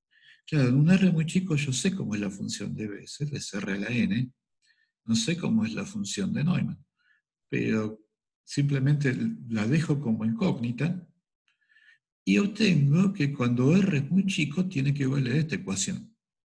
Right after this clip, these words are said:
que es, o sea, la fórmula para el browniano, donde está la función de Bessel, lo reemplazo por lo que yo sé que es la función de Bessel,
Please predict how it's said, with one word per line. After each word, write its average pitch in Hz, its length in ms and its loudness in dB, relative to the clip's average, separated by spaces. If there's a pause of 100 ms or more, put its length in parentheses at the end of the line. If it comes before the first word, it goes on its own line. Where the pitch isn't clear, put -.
(120)
que 110 160 -8
es, - 400 -14 (480)
o 98 80 -8
sea, 92 220 0
la 90 160 -2
fórmula 113 560 2
para 101 180 -4
el 107 60 -2
browniano, 180 880 0 (280)
donde 110 200 2
está 135 160 2
la 135 120 2
función 131 480 0
de 135 160 0
Bessel, 139 560 -2
lo 104 140 -4
reemplazo 107 800 -4
por 95 260 -14 (340)
lo 107 120 -8
que - 120 -14
yo 127 200 -2
sé 143 260 0
que 131 140 -2
es 117 80 0
la 107 80 -2
función 113 440 0
de 117 120 0
Bessel, 117 560 -2